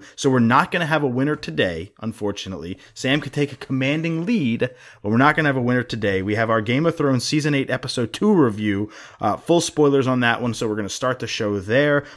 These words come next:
Then I have my Avengers Endgame spoiler-free impressions. Not a review, impression. So it'll be kinda short,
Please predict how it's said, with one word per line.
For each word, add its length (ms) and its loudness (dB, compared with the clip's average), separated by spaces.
Then 140 4
I 160 4
have 300 0
my 220 4
Avengers 720 -2
Endgame 460 0
spoiler-free 800 0
impressions. 1000 -4
Not 400 8
a 60 8
review, 540 4
impression. 720 2
So 120 -8
it'll 120 -4
be 120 -6
kinda 380 -2
short, 420 2